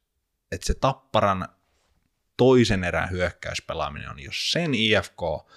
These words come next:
saa katkaistua, eli miksi toinen erä, kun on se vaihtoaitio siinä lähellä ja puolustavalla joukkueella pitkä vaihtomatka ja nämä jo mainitut pakit joutuu siihen pesukoneeseen, niin miten I F K siitä selviää? Kääntää I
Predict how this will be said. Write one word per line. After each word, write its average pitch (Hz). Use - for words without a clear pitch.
saa 90
katkaistua, -
eli 85
miksi 110
toinen 85
erä, -
kun -
on 95
se 87
vaihtoaitio 110
siinä 87
lähellä 87
ja 78
puolustavalla 92
joukkueella 78
pitkä 117
vaihtomatka 82
ja 82
nämä 82
jo 101
mainitut 98
pakit 98
joutuu 78
siihen 85
pesukoneeseen, 82
niin 82
miten 123
I 98
F -
K 87
siitä 92
selviää? -
Kääntää 98
I 123